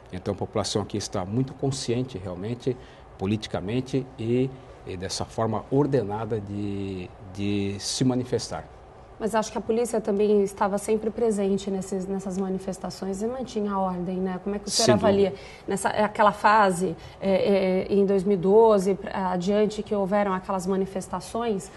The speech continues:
Speaker 2: Como é que o senhor avalia a, aque-, naquele período?
Speaker 1: É, esses protestos,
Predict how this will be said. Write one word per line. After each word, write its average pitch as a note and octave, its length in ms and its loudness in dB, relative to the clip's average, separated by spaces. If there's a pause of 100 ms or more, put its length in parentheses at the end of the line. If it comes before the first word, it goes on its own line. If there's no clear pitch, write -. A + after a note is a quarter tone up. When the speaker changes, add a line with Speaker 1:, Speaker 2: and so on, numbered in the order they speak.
(140)
Speaker 2:
Como - 100 0
é A3+ 60 2
que A3 60 -12
o - 20 -14
senhor A#3+ 160 2
avalia G3+ 640 4 (160)
a, F3+ 220 -2
aque-, G#3 260 -2
naquele G3+ 360 0
período? F3+ 540 2 (500)
Speaker 1:
É, G#2+ 200 -2
esses C3 260 -2
protestos, C#3+ 800 0